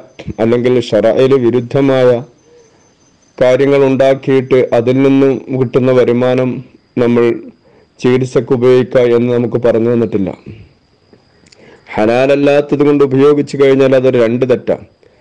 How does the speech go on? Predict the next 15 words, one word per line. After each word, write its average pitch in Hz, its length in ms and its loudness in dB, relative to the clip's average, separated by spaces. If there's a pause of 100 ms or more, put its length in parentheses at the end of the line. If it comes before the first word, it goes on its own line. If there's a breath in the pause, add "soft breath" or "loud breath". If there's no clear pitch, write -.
(340 soft breath)
ഹലാലല്ലാത്തത് 139 880 0
സമ്പാദിച്ചു 139 720 -2
എന്ന 147 200 4
തെറ്റ്, 131 340 -2 (1080 soft breath)
അത് 131 380 2
വിനിയോഗം 139 640 2
നടത്തിയെന്ന 143 440 0
മറ്റൊരു 135 420 0
തെറ്റ്, 123 300 -2 (880 soft breath)
മറ്റുള്ളൊരു 139 720 0
സാധുവിന് 135 580 0
അത് 139 120 2
കൊടുത്തു 131 600 0
എന്നുള്ളൊരു 131 300 0
തെറ്റ്, 110 300 -4